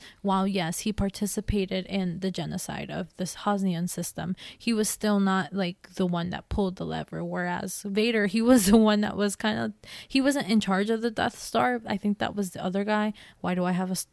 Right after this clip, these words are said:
Tarkin? Why do I have a Star Wars podcast? <laughs> But, um, like,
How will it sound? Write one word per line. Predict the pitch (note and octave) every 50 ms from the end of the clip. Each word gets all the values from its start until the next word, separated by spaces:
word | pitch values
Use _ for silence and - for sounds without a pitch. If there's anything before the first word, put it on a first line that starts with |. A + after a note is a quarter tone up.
| _
Tarkin? | - - A3 G#3+ G3 - G#3+ G#3+ A3 A#3+ A3+ - - - - -
Why | F#3 F#3+
do | F#3+ G3
I | F#3+ F#3+
have | G3 G3 G3
a | G#3
Star | - - G#3+ G#3
Wars | G#3+ A3 A3 -
podcast? | - A#3 A3 - - A3+ A#3+ B3+ G#3 - - - - D4+
<laughs> | A3+
But, | A#3 A#3 A#3+ C4 C#4
um, | G#3+ G#3+ G#3+ G#3+ G3+ - - - - F4+ F4+ - - - A3+ -
like, | A#3 B3+ B3 A#3+ A3+ -